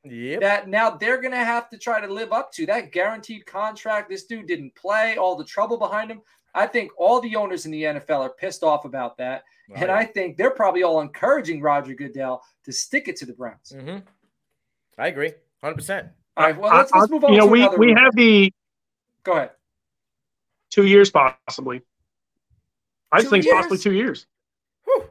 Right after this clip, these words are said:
Speaker 2: Two years? Oh, man. It's, it, and
Speaker 1: What
Speaker 2: then he's
Speaker 1: if,
Speaker 2: done.
Speaker 1: what if
Speaker 3: We got a
Speaker 1: he
Speaker 3: domestic
Speaker 1: pulls
Speaker 3: violence
Speaker 1: a Ray
Speaker 3: case.
Speaker 1: Rice
Speaker 3: We have a
Speaker 1: and he never
Speaker 3: domestic
Speaker 1: plays
Speaker 3: violence
Speaker 1: again?
Speaker 3: case. Well, the, the domestic violence case in the, in the Major League Baseball, those are all guaranteed contracts.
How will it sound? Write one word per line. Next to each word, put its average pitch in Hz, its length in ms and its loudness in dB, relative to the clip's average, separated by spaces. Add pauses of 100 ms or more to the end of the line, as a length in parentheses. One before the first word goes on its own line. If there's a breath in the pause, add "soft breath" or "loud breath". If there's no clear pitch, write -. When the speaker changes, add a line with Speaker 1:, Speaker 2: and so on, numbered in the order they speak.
(760)
Speaker 2:
Two 240 200 -16
years? 262 680 -6
Oh, - 220 -18
man. 160 280 -14
It's, 170 280 -12
it, 180 220 -10
and 127 100 -6
Speaker 1:
What - 60 4
Speaker 2:
then 247 80 6
he's 294 100 -4
Speaker 1:
if, - 60 -10
Speaker 2:
done. 123 200 -6
Speaker 1:
what 156 240 2
if - 180 -4
Speaker 3:
We 233 100 8
got 262 160 6
a - 20 6
Speaker 1:
he 202 60 2
Speaker 3:
domestic 254 460 4
Speaker 1:
pulls 247 160 8
Speaker 3:
violence 262 220 8
Speaker 1:
a 185 60 2
Ray 226 160 8
Speaker 3:
case. 220 80 6
Speaker 1:
Rice 180 340 0
Speaker 3:
We 247 80 4
have 277 80 8
a 277 40 6
Speaker 1:
and 202 100 2
he 233 60 6
never 208 60 6
Speaker 3:
domestic 247 320 4
Speaker 1:
plays 220 120 4
Speaker 3:
violence 208 300 4
Speaker 1:
again? 190 180 4
Speaker 3:
case. 180 200 4 (1900)
Well, 202 220 6 (140)
the, 196 260 4
the 208 100 8
domestic 226 440 4
violence 208 320 6
case 196 240 6
in 196 80 6
the, 202 320 4
in 196 80 8
the 180 80 8
Major 208 260 6
League 202 140 4
Baseball, 196 560 6
those 233 180 8
are 254 120 6
all 220 240 8
guaranteed 220 480 4
contracts. 180 640 4